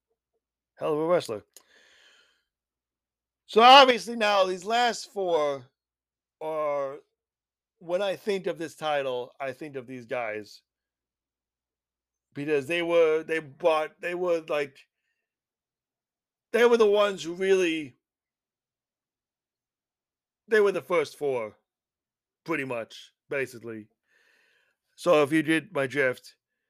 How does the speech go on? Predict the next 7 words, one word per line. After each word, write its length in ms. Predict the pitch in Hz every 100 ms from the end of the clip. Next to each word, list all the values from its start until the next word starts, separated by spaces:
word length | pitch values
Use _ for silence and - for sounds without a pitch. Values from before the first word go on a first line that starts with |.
| _ _ _ -
Um, 720 | 147 147 143 143 143 135 117 _ _ _ _ _ _ _ _ _ _ _ _ _ _ _ _ - _
number 220 | 170 202
four, 560 | 190 202 190 170 175 - _
Owen 240 | 170 165
Hart. 520 | 143 165 170 - - - _ _ _ _ _ _ _ _ _
You 120 | - 139
know, 360 | 127 120 110